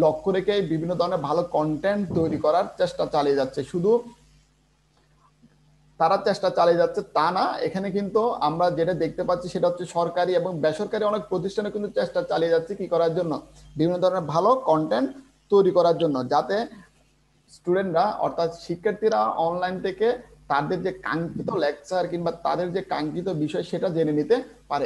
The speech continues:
এই ধরনের কিছু site আমরা এখানে দিয়েছি, শিক্ষক ডট কম, শিক্ষক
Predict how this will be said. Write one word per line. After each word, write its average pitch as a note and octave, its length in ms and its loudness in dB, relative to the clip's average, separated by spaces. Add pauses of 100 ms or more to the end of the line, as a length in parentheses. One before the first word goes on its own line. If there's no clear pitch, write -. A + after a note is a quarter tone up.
(120)
এই F3 120 0
ধরনের G3 300 0
কিছু G#3 160 0 (580)
site F3+ 280 2
আমরা F#3+ 140 -2
এখানে F#3+ 220 -2 (200)
দিয়েছি, F3 280 0 (160)
শিক্ষক E3 360 -2
ডট E3 140 4 (140)
কম, E3+ 160 4 (140)
শিক্ষক D#3 280 -2